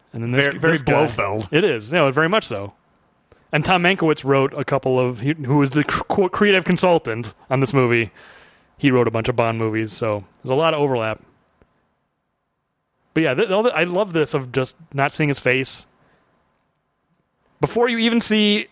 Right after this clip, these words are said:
Speaker 1: Gene Hackman's face, he has killed a man.
Speaker 2: It's true.
Speaker 1: Spoilers. But he's going to kill this man. "Safety, man," it says.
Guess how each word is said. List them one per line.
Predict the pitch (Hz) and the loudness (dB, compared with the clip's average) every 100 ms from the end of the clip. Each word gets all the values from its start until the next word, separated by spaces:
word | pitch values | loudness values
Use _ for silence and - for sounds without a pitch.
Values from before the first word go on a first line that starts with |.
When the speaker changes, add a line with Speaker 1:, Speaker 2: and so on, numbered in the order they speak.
| - | -6
Speaker 1:
Gene | 170 208 | 0 2
Hackman's | 185 190 180 | 2 0 -2
face, | - 180 147 | 0 0 0
he | 165 | 0
has | 151 135 | 0 0
killed | - 156 135 | 0 2 2
a | |
man. | 120 113 113 101 _ _ _ _ _ - | -2 -4 -6 -10 _ _ _ _ _ -14
Speaker 2:
It's | - | -4
true. | - 214 147 | 2 2 2
Speaker 1:
Spoilers. | - 127 117 104 101 - - _ _ - | 2 2 2 -2 -4 -10 -14 _ _ -14
But | 107 | -8
he's | 120 113 | -4 -2
going | 120 | -2
to | |
kill | 113 143 113 | 0 0 0
this | 110 | -2
man. | 117 101 101 _ _ _ | -4 -4 -10 _ _ _
"Safety, | - 208 214 - 170 | -6 -2 -2 -2 0
man," | 143 165 165 | 2 2 0
it | 151 | 0
says. | 170 185 185 151 | 0 0 -2 -6